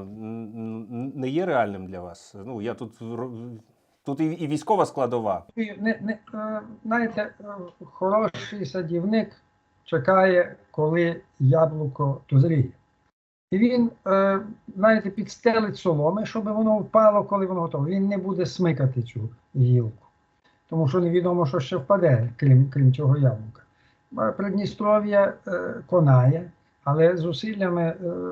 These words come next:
Speaker 2: бачите, підтримки з боку Росії, безкоштовний газ протягом останніх двадцяти, тридцяти років,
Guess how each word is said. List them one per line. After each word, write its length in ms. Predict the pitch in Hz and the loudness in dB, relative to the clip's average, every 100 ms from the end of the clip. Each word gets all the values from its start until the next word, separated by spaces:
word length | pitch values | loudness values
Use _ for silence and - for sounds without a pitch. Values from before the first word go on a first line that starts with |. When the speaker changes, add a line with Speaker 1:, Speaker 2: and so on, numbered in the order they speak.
| 175 165 160 | -10 -10 0
Speaker 2:
бачите, 420 | 170 147 - 170 | 0 0 -2 -6
підтримки 680 | - 151 135 180 160 160 | -4 -4 0 2 2 2
з 300 | 139 156 160 | 0 -2 -6
боку 400 | 151 156 156 160 | -2 2 2 2
Росії, 420 | 151 143 202 190 165 | 0 0 0 2 4
безкоштовний 680 | 139 - 127 - 139 143 | 2 2 -4 0 2 6
газ 200 | 131 156 | 6 6
протягом 400 | 131 147 135 139 | 2 -2 0 4
останніх 420 | 135 131 139 139 127 | 4 4 4 4 4
двадцяти, 340 | 135 131 143 - - | 4 0 -4 -10 0
тридцяти 420 | 147 131 131 120 | 2 4 2 2
років, 480 | 123 214 190 180 | 2 2 0 -2